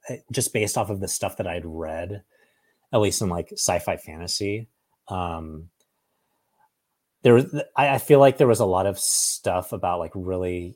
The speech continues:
you know, just serious issues and, and, and themes that I wanted to explore that I had, you know, kind of come aware of just through my own journey, you know, growing up, that I kind of wanted to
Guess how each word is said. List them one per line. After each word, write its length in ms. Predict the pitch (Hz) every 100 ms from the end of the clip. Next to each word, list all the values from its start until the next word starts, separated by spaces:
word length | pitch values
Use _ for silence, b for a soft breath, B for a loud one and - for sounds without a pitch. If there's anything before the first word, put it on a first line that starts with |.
| _
you 60 | 95
know, 220 | 85 87
just 340 | - 117 -
serious 500 | - 139 139 123 - 104
issues 560 | 87 - 90 87 82
and, 280 | 87 85 92
and, 200 | 90 92
and 180 | 98 87
themes 480 | - 95 90 87 85
that 140 | 85
I 60 | 80
wanted 360 | 85 87 85 -
to 120 | 82
explore 880 | - - - - 87 85 80 80 73
that 320 | 76 76 85 -
I 120 | 87
had, 200 | 85 90 - 110
you 60 |
know, 140 | 87 76
kind 180 | - 85
of 120 | -
come 180 | - 92
aware 380 | 78 78 80 76
of 160 | 76
just 260 | - 82 -
through 140 | 82
my 180 | 80 76 -
own 340 | 80 78 76 78
journey, 420 | - 82 78 76 76
you 60 |
know, 140 | 78 76
growing 360 | 80 78 73
up, 200 | 73 76
that 120 | - 76
I 80 |
kind 220 | 73 82 73
of 100 | 78
wanted 240 | 78 76
to 360 | - 76 76